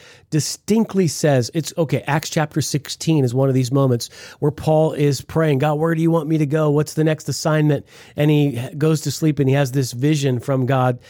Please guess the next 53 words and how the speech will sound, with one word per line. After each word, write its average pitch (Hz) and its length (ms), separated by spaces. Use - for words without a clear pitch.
And 131 160
it's 131 180
a 131 60
man 131 220
from 131 140
Macedonia 120 640
who's 117 180
saying, 117 300
"Come 165 180
over 170 180
here." 156 380
He's 139 180
calling 160 460
him, 120 180
"Come 180 220
over 180 160
here." 170 320
And 135 160
so 151 100
he 139 100
leaves 156 340
that 156 160
place 151 280
and 139 100
they 143 100
conclude 135 400
that 120 120
God 143 340
uh, 135 140
wanted 147 300
to, 139 60
them 135 300
to 131 60
go 120 120
to 123 60
Philippi. 196 580
And 143 120
so 151 180
it's 156 280
those 175 420
moments 190 360
right 165 280
there 139 320
where 139 340
you 151 240
have 143 260
a, 131 280
a 127 100
moment 143 360
with 190 180
God 123 380
where 143 260
he 151 360